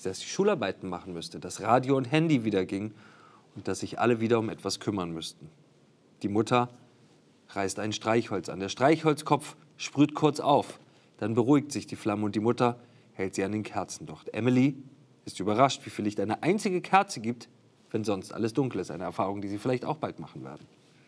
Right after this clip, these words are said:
Das Licht brennt orange und warm und wirft seinen Schein wie eine Blase in den Raum.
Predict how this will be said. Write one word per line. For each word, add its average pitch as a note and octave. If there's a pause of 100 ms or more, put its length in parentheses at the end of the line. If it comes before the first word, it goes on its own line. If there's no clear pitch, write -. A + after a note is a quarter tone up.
(560)
Das G2+
Licht A#2
brennt A#2
orange A#2
und A#2+
warm A#2
und F#2
wirft G#2+
seinen G#2
Schein G#2+ (380)
wie G2
eine G#2
Blase F#2
in D#2+
den E2+
Raum. D#2+